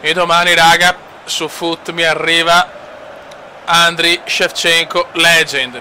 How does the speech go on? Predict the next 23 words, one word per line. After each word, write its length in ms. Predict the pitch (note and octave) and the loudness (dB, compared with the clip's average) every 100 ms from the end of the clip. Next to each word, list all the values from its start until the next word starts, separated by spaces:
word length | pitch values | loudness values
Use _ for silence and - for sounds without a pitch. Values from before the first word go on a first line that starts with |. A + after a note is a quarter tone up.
| - | -8
più 180 | E3+ E3+ | -4 0
voglio 240 | E3 D#3 | 0 0
fare 240 | D#3+ E3 | 2 2
adesso, 320 | E3 D#3+ - D#3 | 2 -2 -2 -6
ho 640 | D3 - D3 C#3+ C#3 C#3 | -8 -10 -6 -4 -4 -6
venduto 380 | D3 D3+ F3 F3+ | -8 -8 -4 0
la 100 | D#3 | 0
Serie 380 | - E3 D#3+ D#3 | 2 2 4 2
A 80 | |
pazza, 720 | - E3 E3+ - F3+ F3 - - - | 4 2 2 2 0 0 -4 -20 -20
e 40 | - | -8
faccio 200 | E3 E3 | -6 0
una 160 | D#3 | 0
bella 260 | D#3 E3+ F3 | 2 2 2
Premier, 440 | E3 D#3+ E3 F3 | 2 2 2 2
quindi 160 | E3 E3 | -2 -4
ci 120 | - | -2
sarà 120 | E3 | 0
una 120 | D#3 D3+ | 0 0
Serie 400 | - E3+ E3+ E3 | 0 2 4 4
A 140 | E3 | 4
Legend 560 | E3 E3 E3 D#3+ D3+ D3 | 6 4 2 0 -2 -4
con 280 | D#3 D3 | -4 -4